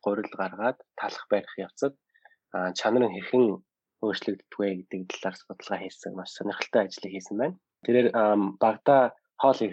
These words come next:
дуртай байсан энэ хоббидөө хөтлөгдөд энэ салбарыг сонгосон байгаа. Тэгээд судалгаа хийж байхдаа түүний хийжсэн ажил нь тариаланчтай өөрийн хийсэн судалгааны үр дүн хэрхэн түгээх вэ?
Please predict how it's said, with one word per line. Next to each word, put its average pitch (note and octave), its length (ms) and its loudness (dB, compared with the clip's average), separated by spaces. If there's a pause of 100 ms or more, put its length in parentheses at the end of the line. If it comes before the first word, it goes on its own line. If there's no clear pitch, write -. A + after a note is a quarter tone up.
(120)
дуртай - 300 -2
байсан G#2 240 0
энэ G2+ 180 0
хоббидөө G#2 400 0
хөтлөгдөд F#2+ 500 -4
энэ G#2 140 -2
салбарыг F#2 280 -10
сонгосон F#2 320 -10
байгаа. G2+ 240 0 (640)
Тэгээд A#2 360 2 (200)
судалгаа B2+ 400 2
хийж A2+ 180 2
байхдаа B2 340 0 (260)
түүний A2 300 2
хийжсэн G2+ 380 -2
ажил - 260 -6
нь B2+ 160 0 (480)
тариаланчтай B2+ 840 4 (500)
өөрийн A#2+ 300 6
хийсэн G2+ 400 -2 (240)
судалгааны G#2+ 520 2 (360)
үр G#2+ 200 0
дүн G#2+ 200 2
хэрхэн - 360 2
түгээх G#2 280 2
вэ? G#2 160 4